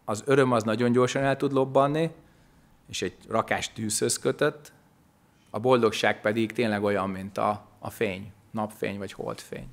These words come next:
A kettő között mégis van egy óriási átfedés.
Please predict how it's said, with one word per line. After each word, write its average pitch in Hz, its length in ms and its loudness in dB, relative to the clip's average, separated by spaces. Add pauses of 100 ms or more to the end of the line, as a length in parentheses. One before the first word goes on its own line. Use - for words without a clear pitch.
(1040)
A 123 80 -2
kettő 143 340 6
között 127 280 0
mégis 117 420 0
van 110 120 0
egy 107 140 0
óriási 101 500 2
átfedés. - 720 -6